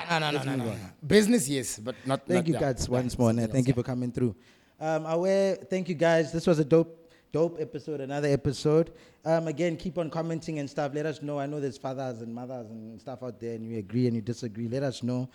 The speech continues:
Speaker 1: It's the only way we're gonna know what to talk about. Also, suggest topics if you have any topics. Sometimes, you know, I might not have the best topics. Um, another thing, subscribe, like, and share. Don't stop doing that. Let people know about the podcast. Other people might n-, understand these topics or want to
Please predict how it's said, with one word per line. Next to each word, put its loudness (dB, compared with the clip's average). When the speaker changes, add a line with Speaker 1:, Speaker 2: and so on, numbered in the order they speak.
Speaker 1:
It's -20
the -4
only -4
way 0
we're -2
gonna -2
know -2
what -2
to -12
talk -2
about. -6
Also, 0
suggest 2
topics 2
if -2
you -2
have 0
any -2
topics. -12
Sometimes, -6
you -4
know, -2
I -6
might -2
not -4
have -4
the -8
best -2
topics. -6
Um, 0
another 0
thing, -4
subscribe, -4
like, -4
and -8
share. -4
Don't -10
stop -12
doing -8
that. -8
Let -8
people -8
know -6
about -10
the -12
podcast. -8
Other -8
people -10
might -6
n-, -8
understand -6
these -2
topics -6
or -8
want -10
to -20